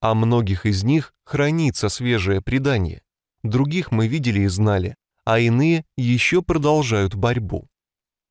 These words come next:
Оценивая результат противостояния Чацкого и Фамусовского общества, Гончаров в своей статье сказал, что герой комедии «Горе от ума»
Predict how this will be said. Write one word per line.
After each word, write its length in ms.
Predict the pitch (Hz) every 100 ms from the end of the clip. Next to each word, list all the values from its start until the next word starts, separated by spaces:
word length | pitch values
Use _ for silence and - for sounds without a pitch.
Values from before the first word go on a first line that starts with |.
| _ _ _ _ -
Оценивая 680 | 110 101 127 120 110 113 110
результат 580 | 113 127 127 113 98
противостояния 880 | - 107 113 104 - 117 113 113 113
Чацкого 640 | 107 123 107 - 101 104 95 -
и 140 | 117
Фамусовского 800 | 104 135 113 98 98 - 113 120
общества, 680 | - 180 - 107 - 85 85 _ _ -
Гончаров 640 | 101 120 117 143 170 175 -
в 100 | -
своей 300 | - 113 117
статье 540 | 110 143 143 120 98 80 _ -
сказал, 540 | - - 127 139 160
что 320 | 139 - 143
герой 380 | 113 113 147 120
комедии 580 | - 127 147 131 101 113
«Горе 420 | 101 117 135 104
от 120 | 101
ума» 340 | 139 170 180